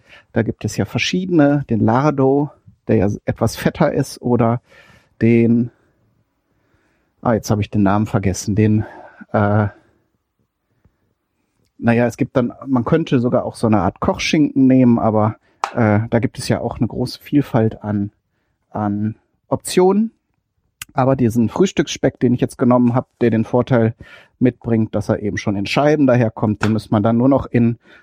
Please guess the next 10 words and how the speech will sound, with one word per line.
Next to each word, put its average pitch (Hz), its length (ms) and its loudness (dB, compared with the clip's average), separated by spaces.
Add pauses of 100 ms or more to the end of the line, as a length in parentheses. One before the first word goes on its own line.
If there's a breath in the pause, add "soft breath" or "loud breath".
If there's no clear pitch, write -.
so 110 160 -4
zwei, 110 240 0
drei 107 180 0
Zentimeter 113 540 -2
große, 101 520 -4 (600)
äh, 98 260 -2
Stücke - 500 -2
schneiden 127 600 2 (240)
und 110 440 -2
dann 104 240 -2